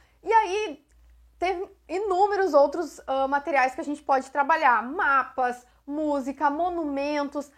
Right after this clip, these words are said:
acervos de museus que estão disponibilizados na internet,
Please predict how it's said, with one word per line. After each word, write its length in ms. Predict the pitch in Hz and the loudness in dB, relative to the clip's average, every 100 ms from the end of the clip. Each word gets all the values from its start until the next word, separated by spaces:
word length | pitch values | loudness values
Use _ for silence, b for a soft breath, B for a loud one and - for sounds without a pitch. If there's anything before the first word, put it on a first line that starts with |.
| b | b
acervos 760 | - 285 - 320 359 349 320 277 | -14 -14 -10 -6 -6 -6 -8 -8
de 60 | |
museus 500 | 294 285 254 269 302 | -8 -6 -2 -2 -4
que 100 | - | -10
estão 380 | 302 _ 294 339 | -14 _ -4 -4
disponibilizados 840 | - - 277 269 269 247 240 247 | -8 -10 -8 -6 -6 2 2 0
na 80 | 247 | -10
internet, 960 | 247 247 233 240 262 262 262 - 269 | -10 -10 -10 -6 -4 -4 -8 -10 -12